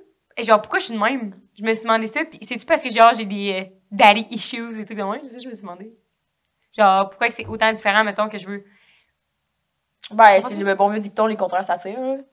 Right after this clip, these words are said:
Speaker 2: Si t'es pas capable de procurer des trucs
Speaker 1: Ouais.
Speaker 2: envers toi-même, t'es recherches vers quelqu'un d'autre, là.
Speaker 1: Ouais,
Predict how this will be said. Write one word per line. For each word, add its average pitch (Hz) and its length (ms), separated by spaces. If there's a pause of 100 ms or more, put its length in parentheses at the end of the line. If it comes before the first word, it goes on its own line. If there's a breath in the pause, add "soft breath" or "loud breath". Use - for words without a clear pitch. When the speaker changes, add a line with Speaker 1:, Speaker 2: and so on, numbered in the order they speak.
Speaker 2:
Si - 100
t'es 233 100
pas 226 120
capable 240 220
de - 40
procurer 214 240
des 226 100
trucs 214 140
Speaker 1:
Ouais. 208 60
Speaker 2:
envers 196 180
toi-même, 202 300
t'es 196 140
recherches 196 220
vers 190 100
quelqu'un 175 280
d'autre, 202 240
là. 226 80
Speaker 1:
Ouais, 233 40